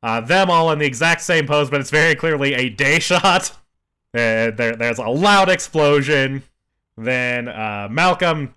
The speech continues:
like, yells, you know, due to the hearing damage they've all just <laughs> received. "So do you, uh, do you think that was the Komodo?"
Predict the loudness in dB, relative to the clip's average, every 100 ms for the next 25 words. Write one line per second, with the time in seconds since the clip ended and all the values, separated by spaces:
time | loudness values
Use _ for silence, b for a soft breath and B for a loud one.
0 | -8 -6 -8 -8 0 4 4 4 0 -6
1 | -16 _ _ -6 -2 0 0 -2 -4 -4
2 | 0 2 2 2 2 2 0 0 2 2
3 | 2 -2 -4 -10 -14 -10 -6 -4 -2 -4
4 | -4 0 0 0 -4 -14 _ B B B
5 | -2 0 0 -2 -4 0 0 0 0 2
6 | 2 2 2 2 2 0 0 2 4 4
7 | 4 2